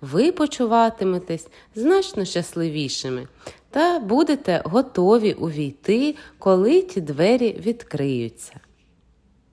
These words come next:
Власне, для цього і існують ці передбачення та підказки. Аби ви розуміли,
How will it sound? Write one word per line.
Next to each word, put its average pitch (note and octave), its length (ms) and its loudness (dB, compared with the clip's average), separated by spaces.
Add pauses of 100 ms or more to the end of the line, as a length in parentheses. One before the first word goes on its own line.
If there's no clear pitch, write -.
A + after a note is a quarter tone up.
(600)
Власне, D4+ 600 2
для G#3 200 0
цього C#4+ 380 0
і A#3+ 180 0
існують C4+ 600 0
ці F#3 140 0
передбачення D#3+ 1040 -4
та D#3 100 -4
підказки. - 840 -10 (580)
Аби A3 260 4
ви F#4 140 6
розуміли, C#4 680 4